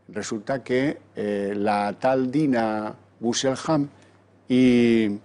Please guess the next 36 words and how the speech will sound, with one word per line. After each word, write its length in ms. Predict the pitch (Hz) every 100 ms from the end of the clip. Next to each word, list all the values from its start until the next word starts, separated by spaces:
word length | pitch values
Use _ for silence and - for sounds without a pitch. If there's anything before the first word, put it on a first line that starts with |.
| -
Pablo 220 | 123 139
Iglesias 360 | 139 131 170 120
estaban 340 | - 151 127
liados 500 | 104 139 135 104 - -
mientras 400 | 117 110 113 107
estuvieron 540 | 101 110 110 127 113
en 100 | 107
el 100 | 107
Parlamento 800 | 107 104 110 117 101 113 104 98 - - _
de 140 | 110 107
Bruselas, 560 | 110 - 160 143 104 - -
él 180 | 110 104
como 300 | 117 113 110
eurodiputado 760 | 110 110 110 110 131 160 156
y 60 | 156
ella 220 | 123 127
como 260 | 120 113 104
asesora. 540 | - 95 - 87 73 - - - - -
Luego 200 | 113 135
le 240 | 131 117
frió 340 | - 104 104 117
en 60 |
el 100 | 117
microondas 640 | 107 101 101 113 117 110 101
la 140 | 101
tarjeta 460 | 98 92 107 101 92
sim 280 | 143 131
y 120 | 98 92
todo 240 | 101 107
eso, 260 | 127 113 95
tal. 260 | 104 101
Sí, 220 | - 135
sí, 180 | 113 110
sí. 200 | 92 92 - - - -
Las, 380 | 120 127 123 -
eh, 500 | 127 120 117 113 120